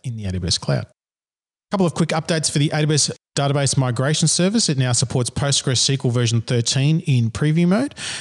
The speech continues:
and it also now supports Apache Kafka T L S and authentication. And the A W S Transfer family now supports Microsoft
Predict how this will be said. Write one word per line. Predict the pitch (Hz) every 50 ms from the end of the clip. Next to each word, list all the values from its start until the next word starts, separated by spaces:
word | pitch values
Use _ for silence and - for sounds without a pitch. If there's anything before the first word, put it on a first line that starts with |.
| - - -
and | - 151 156
it | 147
also | 151 160 160 - 156
now | 135 131 127
supports | 123 - 131 - - 127 120 - -
Apache | 139 123 - 135 135 - - 156
Kafka | 147 - 131 120 - - - 131
T | - - - 131 123
L | 117 107 101
S | 101 - - - - - -
and | 123 110 107 107 98 -
authentication. | 110 113 - - 87 - - - - 113 120 139 - - - - _ _ _ _ _ _ _ _ _ _ _ _ _ _ -
And | 147 147
the | 170 185
A | 190 202
W | 202 202
S | 180 -
Transfer | - - 202 233 240 - - 170 139
family | - - 135 131 127 131 131 127 - - - - - - -
now | 139 151
supports | 175 - - 170 - 151 135 135 - 185
Microsoft | 170 131 123 123 131 - - - - 131 127 -